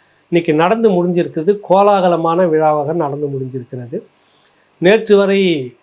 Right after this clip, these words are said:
ஒன்றிய அரசு என்று எதிர்த்தவர்கள் இன்று மத்திய அரசு வருக என்கிறார்கள். நேற்று வரை நிதி ஆயோக் கூட்டத்தை வந்து தமிழ்நாட்டை புறக்கணிக்கிறது, துரோகம் செய்கிறது, பெருவெள்ளத்தை கூட மோடி கண்டுகொள்ளவில்லை என்று குற்றம் சாட்டியவர்கள் இன்று வந்து பார்த்தீங்கன்னாக்கா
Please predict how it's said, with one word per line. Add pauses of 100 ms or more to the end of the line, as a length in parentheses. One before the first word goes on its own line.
(220)
ஒன்றிய
அரசு
என்று
எதிர்த்தவர்கள்
இன்று
மத்திய
அரசு
வருக
என்கிறார்கள். (560)
நேற்று
வரை
நிதி
ஆயோக்
கூட்டத்தை
வந்து
தமிழ்நாட்டை
புறக்கணிக்கிறது,
துரோகம்
செய்கிறது,
பெருவெள்ளத்தை
கூட (540)
மோடி
கண்டுகொள்ளவில்லை
என்று
குற்றம்
சாட்டியவர்கள்
இன்று
வந்து
பார்த்தீங்கன்னாக்கா